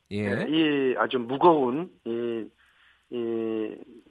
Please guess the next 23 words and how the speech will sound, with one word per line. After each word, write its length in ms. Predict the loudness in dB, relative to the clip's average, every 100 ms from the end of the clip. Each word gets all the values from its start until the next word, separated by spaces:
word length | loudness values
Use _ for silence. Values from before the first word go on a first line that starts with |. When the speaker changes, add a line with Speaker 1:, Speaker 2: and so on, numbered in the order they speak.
| _ _ _ _ _ _ _ _ _ _
Speaker 2:
지금 180 | -4 -2
법을 420 | 0 2 2 2 0
오늘 180 | 2 2
Speaker 1:
네. 60 |
Speaker 2:
이제 120 | 0 0
발의를 680 | -2 -2 0 0 0 -4 -6
하고요. 560 | -4 0 0 0 -2 -2
Speaker 1:
네. 20 |
Speaker 2:
그다음에 420 | -4 -2 0 -2 -4 -14 -16 -12 -8
이 100 | -4 4
차, 840 | 8 8 8 6 6 4 2 -2 -6
어, 400 | -4 -4 -4 -8 -12 _ _ _ _ _ _ _
피해를 360 | 0 4 6 4
막는, 640 | 2 -2 0 0 0 -2 -2
막기 240 | -4 -2
Speaker 1:
네. 60 | 0
Speaker 2:
위해 140 | 2
가지고 560 | 2 0 -2 0 0 0 -10 -16 -10
폭행이 400 | -6 0 0 2
발생되는 600 | -2 -2 0 0 0 -4
즉시, 400 | -8 4 4 6 2 2 -2 -14 -20 -20 _
에, 160 | -4 -4 -4
지도자의 340 | -2 2 2